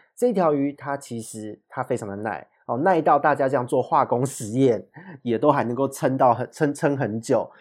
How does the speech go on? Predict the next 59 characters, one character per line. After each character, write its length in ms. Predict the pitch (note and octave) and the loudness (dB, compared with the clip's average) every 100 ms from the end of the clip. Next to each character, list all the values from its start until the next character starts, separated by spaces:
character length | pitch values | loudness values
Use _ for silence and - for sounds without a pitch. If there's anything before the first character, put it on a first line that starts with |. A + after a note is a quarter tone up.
| _ - | _ -8
可 140 | - | -4
是 360 | B2 A3 E3 - _ | -2 0 -2 -2 _
你 280 | B2+ A#2+ B2+ - | -8 -8 -4 0
要 140 | E3 | 0
记 180 | E3 C#3+ | 0 -6
得， 180 | A2+ A2+ | -4 -4
越 280 | E3 D#3 | 0 0
下 320 | C3 - B2 A2 | -2 -6 -8 -8
药 340 | A#2+ G2+ - _ | -6 -6 -10 _
身 280 | - A2+ A2 | -8 -6 -6
体 200 | A2 G2+ | -10 -14
越 240 | G2+ G#2+ F#2+ | -12 -12 -12
弱， 320 | G#2+ F#2+ - _ - | -12 -14 -16 _ -10
所 180 | G#3+ A#3+ | -2 -2
以 240 | A3+ A3 | -2 -2
养 260 | F#3+ A#2 A2 | 0 0 -4
活 220 | B2+ C#3+ | -6 -6
属 180 | D3+ A2 | -6 -8
于 80 | G#2 | -8
的 80 | |
关 260 | A2+ A#2 A2+ | -6 -6 -6
键， 220 | C3 G#2+ _ _ | -6 -8 _ _
水 260 | - - A2 | -10 -2 -2
质 200 | G2+ A#2+ | -2 -6
的 120 | B2 | -4
维 240 | A#2+ A2 A#2 | -4 -4 -8
持， 360 | - G#2+ A2 | -12 -12 -10
哦， 260 | - A#2 G#2+ | -6 -6 -4
这 140 | D3 | -4
个 80 | B2+ | -4
水 240 | A#2+ A2 G2 | -4 -6 -6
质 120 | A#2 | -10
是 140 | C#3 | -8
指 100 | G#2+ | -8
环 240 | G#2 G2+ A2+ | -8 -8 -8
境 200 | C3+ A#2 | -8 -8
整 180 | G#2 | -10
洁 140 | G2 G#2 | -10 -8
的 100 | A2 | -8
维 240 | G#2+ G#2 | -8 -12
持， 420 | A2 - G#2 G2 - _ _ _ _ | -14 -16 -14 -14 -16 _ _ _ _
再 160 | D#3+ | 0
来 180 | C#3 A2 | 0 0
就 180 | A#2 B2 | -2 -4
是 340 | A2+ C3 G2+ - _ _ | -4 -10 -10 -14 _ _
营 160 | - C3+ | -8 -4
养 140 | C3 | -4
的 80 | G#2 | -6
补 160 | G2+ G2+ | -10 -14
充， 300 | - A2 A#2 | -10 -8 -8
让 120 | C3 | -10
它 240 | C3 B2+ | -12 -14
调 200 | C3 A2 | -12 -8
理 120 | G#2+ B2 | -6 -6
好 160 | G#2+ | -8
它 180 | - A#2+ | -8 -8
的 120 | A2+ | -8
体 240 | G2 F#2 - | -10 -20 -20
质。 380 | - F3 F3+ | -20 -18 -20